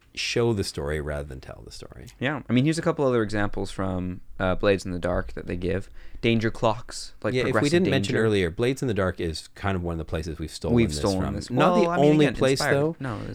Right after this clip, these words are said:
Speaker 2: exists
Speaker 1: Um,
Speaker 2: everywhere.
Speaker 1: I've
Speaker 2: It's a pretty
Speaker 1: also,
Speaker 2: simple concept.
Speaker 1: I've found it this in other places as well, um, along the way. But Blades of the Dark was the one that we
Speaker 2: Mm.
Speaker 1: sort of, um,
Speaker 2: Drew upon for this inspiration
Speaker 1: we're first, we're
Speaker 2: for
Speaker 1: first
Speaker 2: this
Speaker 1: touched
Speaker 2: episode.
Speaker 1: by it, and we're like, "Oh, that's a good
Speaker 2: Mm.
Speaker 1: idea."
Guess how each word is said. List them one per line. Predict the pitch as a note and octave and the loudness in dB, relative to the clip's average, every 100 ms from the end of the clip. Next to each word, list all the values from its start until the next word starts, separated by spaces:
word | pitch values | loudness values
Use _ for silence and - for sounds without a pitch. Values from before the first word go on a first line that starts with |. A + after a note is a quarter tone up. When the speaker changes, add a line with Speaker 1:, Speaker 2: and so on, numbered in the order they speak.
| A#2 | -2
Speaker 2:
exists | |
Speaker 1:
Um, | G#2 G2+ G2 | 2 4 4
Speaker 2:
everywhere. | G2 G2 - | 2 0 -2
Speaker 1:
I've | G2 | 0
Speaker 2:
It's | |
a | |
pretty | G#2 A2 - A2+ | 4 4 4 6
Speaker 1:
also, | G#2 F#2+ | 6 4
Speaker 2:
simple | G2 | 0
concept. | F2+ G#2+ - - | -6 -6 -4 -2
Speaker 1:
I've | G2+ | -2
found | F#2 A2+ G#2 | 0 0 2
it | F2 | 0
this | F2 | 0
in | - | -2
other | D#2+ E2 | -2 -2
places | D#2+ E2+ D#2+ D#2+ D#2 | -2 -4 -4 -6 -8
as | C#2+ | -6
well, | D#2+ D#2 D2+ D2+ D#2+ | -2 -2 -2 -4 -6
um, | D#2 D2+ D2 | -6 -6 -6
along | D#2 E2 D2+ | -4 -4 -4
the | C#2+ | -4
way. | D#2 D2 C#2 | -4 -4 -6
But | - D2 - | -6 -8 -2
Blades | A2 A2+ | -2 0
of | F#2+ | 0
the | E2 | -2
Dark | D2 - | -4 -4
was | D#2 D2 - - - - | -6 -6 -10 -14 -16 -10
the | D#2 | -6
one | D#2 D2+ | -4 -4
that | G#2+ | -4
we | D#2+ | -4
Speaker 2:
Mm. | |
Speaker 1:
sort | - D2 | -6 -8
of, | D2+ | -8
um, | C#2+ C2 C2 G#2 - | -8 -8 -12 -14 -10
Speaker 2:
Drew | - G#2 | -2 -2
upon | F#2 G2 F#2 | -2 -4 -4
for | F#2+ | -6
this | F#2+ F2+ - - | -6 -6 -6 -4
inspiration | A2+ - G2+ A#2+ | -4 -4 0 4
Speaker 1:
we're | G#2+ | 4
first, | - A#2+ - | 6 4 4
we're | A#2+ | 0
Speaker 2:
for | A2 A#2+ | 4 4
Speaker 1:
first | G#2 | 4
Speaker 2:
this | G2+ | 2
Speaker 1:
touched | E2+ - | 0 0
Speaker 2:
episode. | E2 | -4
Speaker 1:
by | B1+ | -4
it, | B1 | -6
and | D2 | -6
we're | D2+ | -6
like, | C#2+ D#2 | -6 -2
"Oh, | A#2+ C#3 | 0 2
that's | D#2 G2 | 0 -2
a | G#2+ | -4
good | - | -4
Speaker 2:
Mm. | B1+ | -6
Speaker 1:
idea." | A#1+ D2 | -8 -8